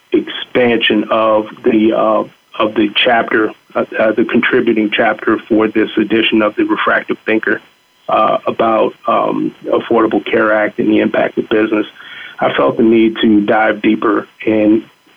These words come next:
and expand on my thoughts, um, and, and give more of a, a better view for small business owners, who I think are the audience, uh, for this particular book, to understand more how to,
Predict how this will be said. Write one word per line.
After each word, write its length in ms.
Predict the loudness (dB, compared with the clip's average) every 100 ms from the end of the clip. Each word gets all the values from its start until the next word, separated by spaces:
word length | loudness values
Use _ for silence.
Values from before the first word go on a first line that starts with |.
| -6
and 140 | -4 -2
expand 520 | -4 -4 -2 0 2
on 120 | 0
my 140 | -2 -2
thoughts, 420 | -2 0 0 -4 -14 -18 -4
um, 500 | 0 2 2 0 -2 -10 -4
and, 300 | 0 2 2 2
and 300 | 2 2 0 -12 -4
give 300 | 0 2 2
more 420 | 2 4 2 0
of 320 | 0 -2 0 0
a, 240 | 0 -2 -6 _ _ _ _
a 80 | -4
better 300 | 0 0 0
view 340 | 0 2 2 2
for 340 | 0 0 0 -2
small 220 | -2 0
business 380 | 0 -2 -2 -2
owners, 440 | 0 0 0 -2 -8 _ _ -2
who 100 | 0
I 160 | 2
think 240 | 0 0 0
are 120 | 0
the 300 | -2 -4 -2
audience, 480 | 0 2 2 0 -6 -20 -20 -16 -4
uh, 320 | 0 2 2 0 0
for 200 | 2 2
this 180 | 0
particular 540 | -2 -2 -2 0 0 0
book, 360 | 0 0 -2 -12 -20 _ _ _ _ _ _ -8 -2
to 100 | 0
understand 720 | 2 2 2 -2 0 2 2
more 340 | 2 2 0
how 380 | 0 -2 0 0
to, 500 | 0 2 4 2